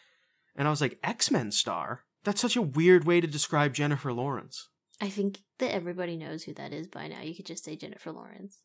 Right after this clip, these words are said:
Speaker 1: Yeah, like, what the fuck? Like, she's won an
Speaker 2: But if
Speaker 1: Oscar.
Speaker 2: it was from comicbooks dot com, then yeah, they were probably referring to X-Men 'cause that's a comic book.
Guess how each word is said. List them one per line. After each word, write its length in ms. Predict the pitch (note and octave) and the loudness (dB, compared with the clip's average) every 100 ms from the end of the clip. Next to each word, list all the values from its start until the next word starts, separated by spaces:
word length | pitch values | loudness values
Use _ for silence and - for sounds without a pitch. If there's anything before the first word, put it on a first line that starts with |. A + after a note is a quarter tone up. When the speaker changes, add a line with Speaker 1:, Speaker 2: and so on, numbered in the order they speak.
| - | -8
Speaker 1:
Yeah, 240 | D3 G3+ E3 | 2 4 4
like, 180 | B2 | 0
what 140 | C3 - | -2 -4
the 80 | D3 | -4
fuck? 420 | - C3 D3+ D#3 | 0 2 2 0
Like, 80 | D3 | -4
she's 220 | E3+ F#3+ | -2 0
won 100 | G#3 | 2
an 40 | |
Speaker 2:
But 80 | - | 4
if 60 | C4+ | 6
Speaker 1:
Oscar. 120 | - | 6
Speaker 2:
it 40 | |
was 100 | C4+ | 4
from 200 | - D#4 | 4 2
comicbooks 680 | D4+ A3 G#3 A#3 - C4 - | 4 4 4 0 -4 -4 -4
dot 220 | - F#3 - | -2 -2 0
com, 440 | F#3+ G3 A3+ A3 | 0 0 -2 -2
then 220 | F#3 F3 | -4 -4
yeah, 200 | F3+ F#3+ | -4 -2
they 80 | E3+ | -2
were 60 | D#3 | -4
probably 180 | F3+ D#3+ | -4 -4
referring 320 | D#3+ D#3+ D#3+ | -6 -8 -8
to 40 | E3+ | -8
X-Men 400 | F#3 - F#3+ E3 | -10 -12 -12 -12
'cause 100 | F3+ | -12
that's 140 | E3+ | -14
a 40 | E3+ | -14
comic 300 | E3+ F#3+ | -14 -16
book. 120 | - | -18